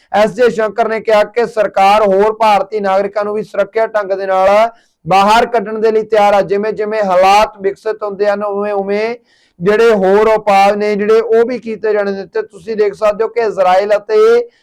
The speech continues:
ਈਰਾਨ ਦੇ ਵਿਚਕਾਰ ਵੱਧ ਰਹੀ ਟਕਰਾਅ ਦੀ ਜਿਹੜੀ ਸ਼ੁਰੂਆਤ ਇੰਟੈਲੀਜੈਂਸੀ ਹਮਲਿਆਂ ਤੇ ਹਮਾਸ ਦੇ ਨਾਲ ਇਜ਼ਰਾਈਲ ਦੀ ਲੜਾਈ ਹੋਈ ਹੈ। ਇਹ ਘਟਨਾਵਾਂ ਪੂਰਬੀ ਮੱਧ ਖੇਤਰ ਨੂੰ ਇੱਕ ਵਾਰ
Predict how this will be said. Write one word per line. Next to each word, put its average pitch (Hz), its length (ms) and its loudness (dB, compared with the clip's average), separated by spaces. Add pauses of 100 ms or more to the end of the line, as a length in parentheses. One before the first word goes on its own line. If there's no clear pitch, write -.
(260)
ਈਰਾਨ 202 340 2
ਦੇ 233 120 2
ਵਿਚਕਾਰ 208 480 0
ਵੱਧ 202 260 -2
ਰਹੀ 220 200 2
ਟਕਰਾਅ 196 520 2
ਦੀ 202 140 -6
ਜਿਹੜੀ 208 240 -2
ਸ਼ੁਰੂਆਤ 196 760 0
ਇੰਟੈਲੀਜੈਂਸੀ 208 920 -4
ਹਮਲਿਆਂ 202 440 -2
ਤੇ 220 180 -4
ਹਮਾਸ 180 440 0
ਦੇ 214 120 -2
ਨਾਲ 202 440 2 (380)
ਇਜ਼ਰਾਈਲ 190 460 2
ਦੀ 220 140 -2
ਲੜਾਈ 202 300 2
ਹੋਈ 202 220 2
ਹੈ। 190 80 4
ਇਹ 202 140 2 (100)
ਘਟਨਾਵਾਂ 196 520 -2
ਪੂਰਬੀ 208 500 -2
ਮੱਧ 196 320 -4
ਖੇਤਰ 196 400 -4
ਨੂੰ 208 120 -4
ਇੱਕ 202 160 -4
ਵਾਰ 196 280 2